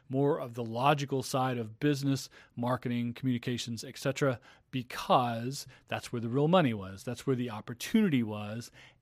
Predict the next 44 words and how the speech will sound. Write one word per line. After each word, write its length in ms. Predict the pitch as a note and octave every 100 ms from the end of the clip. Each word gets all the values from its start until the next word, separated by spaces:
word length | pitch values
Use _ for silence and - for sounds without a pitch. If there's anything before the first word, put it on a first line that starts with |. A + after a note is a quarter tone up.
| D3
And 340 | D#3+ F3+ F#3 -
my 220 | B2+ D#3
brain 320 | C#3 B2+ B2+
works 220 | A2+ -
that 180 | A2+ G#2+
way, 160 | G#2 G#2+
so 180 | -
it 100 | A2
worked 280 | A2 A#2 -
out 120 | G#2+
really 200 | G#2+ A2
well 260 | A2+ A#2+ A#2
that 160 | G#2+ A2
I 80 |
could 180 | G#2+ G#2+
do 140 | A2+ A#2+
both 300 | A2+ F2+ - - - _
creative, 540 | - B2+ C3 C#3 C#3
a-, 20 |
uh, 460 | C3+ B2+ D3+ C3 B2 -
bring 160 | C#3+ D3
creative 340 | - D3+ C3
assets 480 | C3 B2+ - A#2+ -
to 380 | - C3 B2+ A#2+ - - - -
a 380 | A#2+ A2+ G#2+ G#2+ -
client, 380 | - C3+ B2+ B2
but 80 | A#2+
also 360 | A#2+ B2+ C#3 B2
do 300 | B2 B2 A#2
the 140 | A2+
strategy, 460 | - A#2+ A2 A2 A2
the 80 |
business 300 | G#2+ A2 A2
development, 600 | G#2+ A#2 A#2 A2+ A2+ A2 - - - -
all 320 | A#2+ C3 D#3+
of 420 | A#2+ A2+ A2+ A2 - _ -
the 100 | A#2+
data 320 | A2+ A#2+ A#2+
analysis, 680 | A2+ A2 A2+ G#2+ - A#2 -
all 200 | B2+ B2
those 220 | A#2+ A2+
things 260 | A#2+ A2+ G#2+
as 160 | G#2+
well. 320 | B2 A#2 A2+